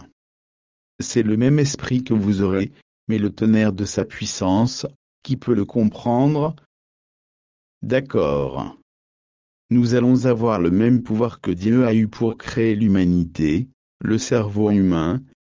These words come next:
l'organisme le plus complexe jamais créé. Les yeux, les oreilles, les sens, comment Dieu a-t-il créé toutes ces choses ? Comment a-t-il pu penser à créer toutes ces choses ?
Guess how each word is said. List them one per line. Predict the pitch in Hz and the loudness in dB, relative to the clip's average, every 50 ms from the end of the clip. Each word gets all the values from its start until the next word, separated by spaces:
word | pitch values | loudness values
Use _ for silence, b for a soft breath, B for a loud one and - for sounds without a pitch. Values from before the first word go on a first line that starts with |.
| _ _ - | _ _ -4
l'organisme | - 101 117 123 120 120 131 120 117 127 143 143 143 - 147 131 | 0 0 0 0 0 0 0 2 2 2 2 0 -2 -2 0 2
le | 120 113 110 | 2 2 0
plus | 113 - 120 113 | -2 -2 -4 -4
complexe | - - 104 95 82 - 101 104 107 - - - 107 98 | -2 -2 -4 -4 -2 -2 -2 -2 -2 -4 -4 -2 -2 -2
jamais | 95 92 110 110 117 113 104 | 0 0 0 2 2 2 0
créé. | - - - 127 110 104 92 80 76 73 - _ _ _ _ _ _ _ _ _ _ _ _ _ _ _ _ _ - | -2 -4 -2 0 2 2 2 0 -2 -6 -8 _ _ _ _ _ _ _ _ _ _ _ _ _ _ _ _ _ -6
Les | - 101 98 104 104 95 87 85 82 | -4 -2 0 0 0 -2 -2 -2 -2
yeux, | 82 82 92 110 131 - _ _ _ _ - - | 0 0 0 -2 -4 -8 _ _ _ _ -8 -4
les | 104 98 104 101 95 110 | -2 0 0 0 0 0
oreilles, | 113 98 95 92 90 87 90 90 - 131 _ _ _ _ _ _ - | 0 0 0 0 0 0 0 -2 -4 -10 _ _ _ _ _ _ -4
les | 92 92 95 95 | -2 0 0 -2
sens, | - - 117 104 101 107 113 123 127 - - - - - _ _ _ _ - | -2 -4 -2 -2 0 0 0 -2 -4 -6 -12 -14 -16 -18 _ _ _ _ -4
comment | - 135 127 127 131 127 | 0 2 2 4 4 2
Dieu | 117 110 120 139 156 151 | 2 2 2 2 2 2
a-t-il | 135 135 - - 110 107 104 104 | 0 -4 -4 -4 -2 -2 -2 -4
créé | - - - - 117 113 113 117 | -8 -10 -4 -2 0 0 0 -2
toutes | - - 139 143 | -4 -6 -8 -6
ces | 139 - 131 113 | -4 -4 -4 -4
choses ? | - - 120 135 143 139 139 160 165 _ _ _ _ _ _ _ _ _ _ _ _ _ _ _ _ _ - | 0 0 2 2 2 0 -2 -8 -10 _ _ _ _ _ _ _ _ _ _ _ _ _ _ _ _ _ -2
Comment | - 147 131 123 110 101 101 104 107 - | 0 2 4 4 2 2 0 -2 -4 -4
a-t-il | - 117 123 - - 139 123 110 | -4 -4 -4 -4 -4 -6 -6 -6
pu | - - 143 139 | -6 -6 -6 -4
penser | 139 123 110 107 107 - - 151 123 - - | -2 -2 -2 -2 -2 -2 -2 -2 -2 -2 -2
à | - 92 95 | -4 -4 -4
créer | - - - - 120 117 113 113 | -4 -6 -6 -2 0 0 0 0
toutes | - - - 143 143 | -2 -4 -8 -8 -6
ces | - - 120 | -4 -4 -4
choses ? | - - 117 127 139 143 139 151 160 | -2 0 0 2 2 0 0 -4 -10